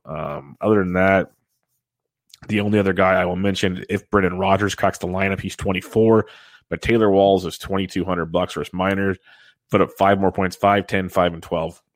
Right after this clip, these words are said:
so far. He's hit safely in three or four games. He's walked, uh, three times in the last two games.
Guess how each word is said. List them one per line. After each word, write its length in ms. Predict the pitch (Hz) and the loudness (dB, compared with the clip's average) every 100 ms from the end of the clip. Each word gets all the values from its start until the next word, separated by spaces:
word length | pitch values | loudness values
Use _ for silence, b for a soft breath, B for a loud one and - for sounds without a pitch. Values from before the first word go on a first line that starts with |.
| _ - | _ -6
so 180 | 104 | -4
far. 160 | 87 87 | -2 -4
He's 100 | 87 | -2
hit 140 | 101 | -4
safely 240 | 107 98 87 | -2 -4 -6
in 80 | 82 | -6
three 160 | 104 | -4
or 20 | |
four 220 | 101 104 95 | -2 -2 -2
games. 400 | 98 98 98 - b b b b | -2 -2 -6 -12 b b b b
He's 200 | 92 90 | -8 2
walked, 320 | 95 92 - | 4 4 2
uh, 160 | 87 82 | 0 0
three 200 | - 101 | -2 -2
times 280 | 101 95 92 | 0 0 0
in 60 | |
the 40 | 95 | -2
last 160 | 90 | -4
two 140 | - 92 | -4 -4
games. 360 | 92 92 90 | -4 -4 -8